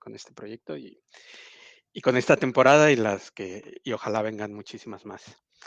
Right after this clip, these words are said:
Em, a ver, el, eh, Decentralize es, eh, un avatar o un nickname o como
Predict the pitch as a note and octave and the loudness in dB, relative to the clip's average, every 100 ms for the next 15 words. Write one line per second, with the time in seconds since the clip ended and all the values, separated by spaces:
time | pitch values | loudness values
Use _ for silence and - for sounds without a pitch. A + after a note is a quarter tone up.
0 | - - - _ _ _ - A2 G#2+ G#2 | -20 -20 -20 _ _ _ -10 -8 -6 -8
1 | G#2+ - - - A#2+ B2 A2+ A#2 C3 A#2 | -10 -14 -10 -4 0 0 0 -4 -6 -6
2 | A#2 A#2+ - D#3+ E3+ F#3+ G#3 G#3 - E3+ | -6 -10 -6 -6 0 0 0 -4 -10 -14
3 | - - - - - C3+ B2 B2 C#3 C3+ | -14 -20 -20 -20 -14 -12 -12 -12 -10 -8
4 | C3+ - C#3 C3 A#2 A#2 A#2 A2+ A2+ A#2 | -8 -6 -6 -6 -10 -14 -16 -16 -18 -20
5 | B2+ C#3 D3 C#3 D3+ D#3 B2 G#2+ G#2+ _ | -12 -12 -10 -10 -10 -12 -16 -18 -20 _
6 | A2 G#2+ G#2 G2 | _ _ -20 _